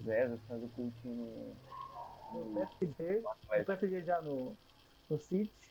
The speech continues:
Speaker 2: Meu Deus, é muito, muito Coutinho.
Speaker 1: É porque
Speaker 2: Coutinho.
Speaker 1: essa, é, essa aqui do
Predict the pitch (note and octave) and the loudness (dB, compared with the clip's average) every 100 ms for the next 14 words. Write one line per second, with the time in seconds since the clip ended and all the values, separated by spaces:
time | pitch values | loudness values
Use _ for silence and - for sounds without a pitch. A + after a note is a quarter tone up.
0 | - - - - - - G#3 A#3 E3 G3 | -20 -20 -20 -20 -20 -2 2 2 4 4
1 | G3+ E3+ G3 A3 F#3+ E3+ G#3 A3 F3+ D3+ | 4 4 4 4 0 0 0 2 2 0
2 | D#3 D#3 D3 - - - - - - - | -6 -10 -10 -16 -20 -20 -20 -20 -20 -20
3 | - - - - - G#2+ A#2+ C3 - F#3+ | -20 -20 -20 -20 -6 2 2 2 4 4
4 | F#3 - - D3+ D#3 E3 - - - - | 4 -2 4 6 8 6 0 -20 -20 -20
5 | - - C#3 - E3+ E3 D#3 D3+ | -16 0 0 0 2 4 6 4